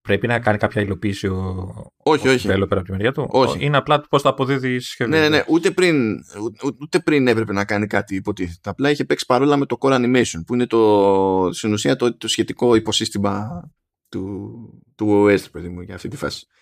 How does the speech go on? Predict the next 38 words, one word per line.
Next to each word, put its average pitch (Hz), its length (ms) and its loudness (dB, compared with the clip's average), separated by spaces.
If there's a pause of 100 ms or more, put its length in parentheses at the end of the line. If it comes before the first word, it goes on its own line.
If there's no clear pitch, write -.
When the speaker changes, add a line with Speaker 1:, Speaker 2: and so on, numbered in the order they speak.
Speaker 2:
Γιατί 110 200 0
υπήρχε 139 460 0
A - 20 0
P 107 280 2
I, 90 60 0
δεν 120 160 0
ήταν 131 200 2
ότι 113 140 0
έπρεπε 104 180 0
να 101 100 0
κάνεις 101 300 -2
κάποια 101 220 -4
πατέντα. 92 540 -2 (1700)
Ε, - 440 -6
αυτό 135 280 0
που 151 100 0
είχε 151 220 2
να 139 100 2
κάνει 151 200 2
ο 143 80 2
developer, 127 460 0
δηλαδή, 104 320 2
μπορούσε 147 400 0
ήδη 160 180 2
να 127 100 2
το 107 100 -2
κάνει. 92 340 0
Απλά 98 200 -2
έπαιζε 165 240 -2
παρόλα 151 380 2
μετά. 131 460 -2 (880)
Speaker 1:
Εντάξει, 90 200 -8
θα 101 80 -4
είναι 98 80 2
ακόμα 98 240 2
πιο 90 140 0
εντυπωσιακή 90 460 -2
εικόνα. 92 380 -4